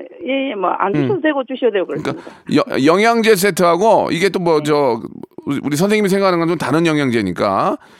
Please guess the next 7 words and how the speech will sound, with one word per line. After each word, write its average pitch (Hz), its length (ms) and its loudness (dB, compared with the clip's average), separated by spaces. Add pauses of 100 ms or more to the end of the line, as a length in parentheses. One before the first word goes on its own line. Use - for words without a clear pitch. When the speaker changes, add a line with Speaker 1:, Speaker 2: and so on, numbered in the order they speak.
(220)
Speaker 1:
네. - 40 -2
Speaker 2:
영양제 156 380 0
세트하고 147 580 0
헤어 202 340 2
드라이어를 131 680 2
선물로 175 420 0
보내드릴게요. 101 1000 -2